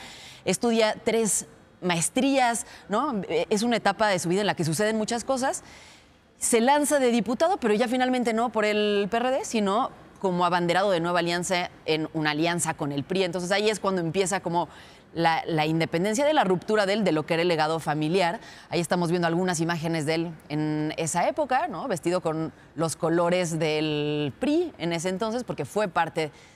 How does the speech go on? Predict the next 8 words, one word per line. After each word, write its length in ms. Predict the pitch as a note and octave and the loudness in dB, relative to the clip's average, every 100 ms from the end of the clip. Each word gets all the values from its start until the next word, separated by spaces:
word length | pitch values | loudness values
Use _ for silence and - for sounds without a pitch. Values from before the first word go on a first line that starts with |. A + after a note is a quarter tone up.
| - | -12
de 300 | D#3+ E3+ E3+ | -2 0 2
esa 120 | F3+ | 2
alianza, 320 | A3+ D4 E4+ C#4+ | 0 2 0 0
incluso 340 | G#3 G3+ A3 | 0 0 0
de 100 | G3 | 0
la 120 | F3 | 2
bancada. 460 | F#3 F#3+ B3+ G3 F#3+ - - - - _ - _ | 0 0 2 2 -2 -10 -20 -20 -20 _ -20 _
Eh, 300 | A#3+ B3 A#3 | 0 2 0